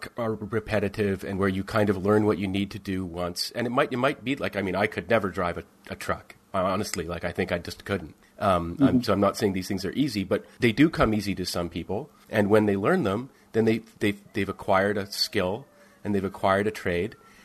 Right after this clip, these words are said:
Speaker 1: And now they wanna, you know, turn on the radio
Speaker 2: You should
Speaker 1: and, like, you know, have their hand on the wheel and, uh, and try and enjoy, you know, I mean, trucking in, in particular is actually a very difficult job in a lot of ways, with time away from family
Speaker 2: Mm-hmm.
Speaker 1: and hard hours and things like that, and
Speaker 2: Mm-hmm.
Speaker 1: mistreatment by, by management and things like that. But at the same time,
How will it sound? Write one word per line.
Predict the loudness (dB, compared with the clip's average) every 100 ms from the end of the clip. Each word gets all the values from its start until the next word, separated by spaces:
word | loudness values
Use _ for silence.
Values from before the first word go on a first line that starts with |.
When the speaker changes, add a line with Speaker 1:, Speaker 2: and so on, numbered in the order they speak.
| _
Speaker 1:
And | -4 -2 -2 -2
now | 2 4
they | 4 2
wanna, | 2 2 0 -4 _ _ _ -6
you | -2
know, | -2 -4 _ _ -10
turn | 0 2
on | 2
the |
radio | 2 4 6
Speaker 2:
You | 6
should | 4 0
Speaker 1:
and, | 0 2 2
like, | 0 -2
you | -2
know, | 0
have | 2 0
their | 0
hand | 2 0 0
on | -2
the | -2
wheel | -2 -2 -2 -6 _ _ -2
and, | 0 2
uh, | 2 4 2 0
and | 0 -2 0
try | 4 4
and | 4
enjoy, | 2 0 -2 -2
you | -2
know, | -2
I |
mean, | -2 -4
trucking | -4 -4 -4
in, | -6 -6
in | -8
particular | -6 -2 -2 2 0
is | 2
actually | 0 -2 -4
a |
very | -4 -4
difficult | -4 -6 -6 -6
job | -2 -2 0
in |
a | 0
lot | 0
of | 0
ways, | 0 0
with | 0 -2
time | -2 0
away | 2 0
from | -2
family | -2 0 2 0
Speaker 2:
Mm-hmm. |
Speaker 1:
and | 0
hard | 2 2
hours | 2 0 0 -4
and | -6 -6
things | -6 -6
like | -6
that, | -4 -4
and | -4
Speaker 2:
Mm-hmm. | -10 -8 -4
Speaker 1:
mistreatment | -4 -2 0 0 0 0
by, | 0 0
by | 0 -2 0
management | 0 0 -2 -4 -6 -6
and | -8
things | -6 -6 -4
like | -6
that. | -4 -2
But | 0 0
at | -2
the | -6
same | -6 -4
time, | 0 2